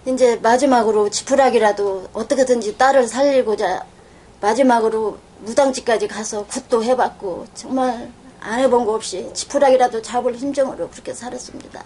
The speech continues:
그래갖고 아이들이 이제 답답하니까 동영상을 통해서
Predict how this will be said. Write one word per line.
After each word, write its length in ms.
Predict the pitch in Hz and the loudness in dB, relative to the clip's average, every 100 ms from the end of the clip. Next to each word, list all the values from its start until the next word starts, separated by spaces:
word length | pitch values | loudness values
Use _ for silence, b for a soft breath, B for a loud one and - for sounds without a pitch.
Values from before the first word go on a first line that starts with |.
| - | -18
그래갖고 520 | - 262 - - 262 247 B B B B B B B B - - - - - - - - | -12 -12 -12 -16 -20 -20 B B B B B B B B -20 -20 -20 -20 -20 -20 -20 -6
아이들이 500 | 233 254 240 226 220 | 2 4 4 0 -2
이제 340 | 208 202 202 - - - - | -4 -4 -4 -10 -20 -20 -18
답답하니까 880 | - 214 254 233 208 190 202 196 196 190 - - - - | -10 2 4 4 0 -2 -4 -4 -6 -10 -20 -20 -20 -16
동영상을 600 | - 262 254 247 220 202 | -2 2 4 4 2 0
통해서 560 | - 269 240 214 190 175 | -2 -2 -2 -2 -2 -4